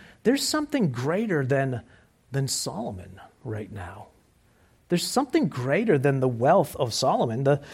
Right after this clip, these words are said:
the wealth of Solomon, compared to the creator and sustainer and owner of all that is and was and will be,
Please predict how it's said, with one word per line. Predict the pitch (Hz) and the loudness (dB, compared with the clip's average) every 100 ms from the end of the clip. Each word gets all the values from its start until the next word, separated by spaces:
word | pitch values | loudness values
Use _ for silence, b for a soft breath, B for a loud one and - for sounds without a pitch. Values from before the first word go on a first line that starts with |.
| B B | B B
the | 143 | 4
wealth | 143 254 262 | 6 6 4
of | - 135 | 2 0
Solomon, | - 170 269 233 135 151 143 - _ _ _ _ _ _ _ _ _ - _ _ _ | 2 4 6 6 4 0 -2 -12 _ _ _ _ _ _ _ _ _ -20 _ _ _
compared | - 170 147 170 208 | 0 0 6 6 6
to | - 190 - B B B | 6 4 4 B B B
the | 156 | 0
creator | - - 147 151 180 214 240 240 | 0 -2 4 6 6 6 2 0
and | 185 143 | -2 -2
sustainer | - 135 - - 196 202 202 208 202 156 | -2 -2 -2 0 0 0 0 -2 -2 -4
and | 151 135 - _ | -4 -6 -8 _
owner | 208 202 170 123 131 151 139 - | 0 2 2 0 0 -2 -6 -2
of | 131 127 | -2 -2
all | 175 196 208 | 4 6 8
that | 170 139 - | 6 4 4
is | 214 233 214 | 4 4 0
and | 185 170 | 0 2
was | 160 175 175 151 | 4 4 4 0
and | - 156 | -2 0
will | 147 156 | 2 2
be, | 147 147 107 92 | 2 0 -2 -6